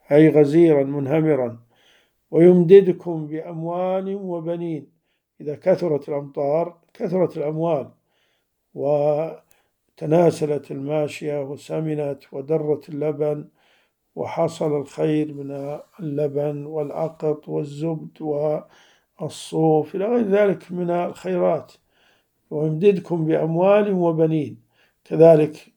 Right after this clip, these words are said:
يكثر البنون، لأن وقت سنين الرغد يكثر فيها ال-، الناس لما يحصل لهم من الرغد من العيش. "وبنين"، لأن البنين هم أحب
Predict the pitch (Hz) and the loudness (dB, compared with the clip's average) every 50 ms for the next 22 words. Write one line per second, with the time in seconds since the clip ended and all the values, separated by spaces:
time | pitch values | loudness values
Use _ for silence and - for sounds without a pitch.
0 | _ - 175 165 165 160 165 - - 160 147 139 143 135 143 147 147 156 156 151 | _ -6 -2 -2 -2 -2 -4 -8 -12 -10 -8 -8 -8 -6 -8 -8 -6 -6 -6 -6
1 | 147 147 151 - _ _ _ _ _ _ _ _ _ _ _ _ - 147 139 131 | -6 -8 -10 -14 _ _ _ _ _ _ _ _ _ _ _ _ -8 -6 -4 -2
2 | 147 143 139 143 147 156 156 156 - - - 165 151 143 139 - - - 170 151 | -2 0 0 2 2 2 0 -2 -6 -12 -8 -6 -6 -6 -6 -10 -14 -12 -10 -6
3 | 160 165 160 151 135 127 - - 202 202 202 170 143 139 147 156 165 165 160 185 | -4 -4 -4 -4 -6 -8 -10 -12 -10 -12 -12 -12 -10 -6 -4 -2 -2 -2 -2 -2
4 | 185 175 165 - - _ _ _ - 175 180 190 - - - - 160 139 113 - | -2 -4 -6 -12 -20 _ _ _ -2 2 2 2 2 0 -4 -8 -8 -8 -8 -6
5 | 156 147 143 143 147 151 147 151 - - _ - 180 160 147 143 147 147 - - | -4 -2 2 2 2 2 2 0 -4 -8 _ -12 -8 -8 -6 -8 -8 -10 -12 -10
6 | 165 156 147 147 151 160 165 160 156 160 - - _ _ _ _ _ _ _ _ | -10 -8 -8 -6 -4 -4 -4 -4 -4 -6 -10 -18 _ _ _ _ _ _ _ _
7 | _ _ _ _ - 160 151 147 151 151 151 151 151 151 151 156 - - 190 165 | _ _ _ _ -12 -8 -6 -4 -2 0 0 0 0 0 -2 -4 -6 -8 -8 -8
8 | 147 - - - - 160 147 135 143 135 143 147 139 143 143 139 135 135 131 151 | -8 -8 -10 -12 -10 -8 -4 -2 -2 -2 -2 -4 -6 -6 -4 -4 -4 -4 -6 -6
9 | 160 156 143 139 135 143 147 143 143 139 135 135 139 135 135 127 127 135 131 117 | -6 -8 -6 -4 -4 -4 -2 -2 -4 -4 -6 -6 -6 -6 -6 -6 -6 -8 -8 -8
10 | 113 - - _ _ _ _ _ _ _ _ _ _ _ _ _ - - 165 165 | -12 -18 -20 _ _ _ _ _ _ _ _ _ _ _ _ _ -4 0 2 4
11 | 160 170 180 170 175 180 180 170 156 139 160 - - _ _ _ _ _ _ _ | 4 6 6 6 8 8 8 8 6 4 0 -6 -16 _ _ _ _ _ _ _
12 | _ _ _ _ _ - 156 156 151 151 147 147 143 143 147 143 - - _ _ | _ _ _ _ _ -10 -6 -6 -4 -2 -2 0 0 0 -2 -4 -6 -10 _ _
13 | - 165 151 139 139 147 147 151 156 165 170 170 170 165 - - 147 151 151 147 | -8 -6 -6 -4 -4 -4 -4 -2 -2 -2 -2 -2 -4 -6 -8 -10 -8 -6 -6 -6
14 | 135 - - 165 156 147 143 143 135 139 143 143 143 - | -8 -6 -6 -6 -6 -6 -6 -4 -2 -2 -2 -2 -4 -6